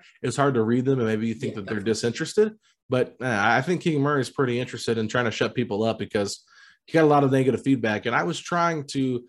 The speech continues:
Speaker 1: convince people the further we got into this, like, yeah, his ceiling doesn't seem as high 'cause of the
Speaker 2: Yes.
Speaker 1: athleticism upside because of, you know, Ivy Mather and those kind of players, but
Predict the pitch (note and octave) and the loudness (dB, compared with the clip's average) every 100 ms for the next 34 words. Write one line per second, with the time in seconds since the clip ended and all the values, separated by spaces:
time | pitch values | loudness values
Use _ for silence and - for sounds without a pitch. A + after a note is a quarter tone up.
0 | _ _ _ _ _ _ C#3+ B2 C#3+ D3 | _ _ _ _ _ _ 0 4 2 2
1 | - C#3 B2+ B2 A#2+ A#2 A#2 _ _ G2+ | -2 0 2 0 -2 -2 -6 _ _ -6
2 | A#2 G#2+ D3 C#3 C3+ B2 B2 A#2 A2+ A2 | -6 -2 2 4 4 4 2 0 0 0
3 | A2+ G#2+ - D3+ B2 - D#3 D3 B2+ A2+ | -4 -4 -2 0 0 0 0 0 0 0
4 | B2 B2 A#2 C3 A#2+ G#2+ G2+ A2 G#2 B2 | 0 0 -4 -6 -4 -4 -2 0 2 0
5 | C3 A2+ A2 G2+ G#2+ G#2+ - A2 A2+ A2 | -4 -4 -2 0 0 0 -2 -4 -4 -4
6 | A#2+ A2+ A2 B2+ A2+ A2 A#2+ A2 G#2 G#2+ | -4 -4 -4 -4 -4 -2 -2 -2 -6 -8
7 | _ - - _ D3+ C3 - A2+ A#2+ A#2 | _ -20 -20 _ -2 0 2 2 4 2
8 | A2 A#2 A#2+ A2 A2 B2 A2+ B2 B2 B2+ | 2 0 0 -2 -4 -6 -4 -2 -2 -2
9 | A#2 B2 | -2 -4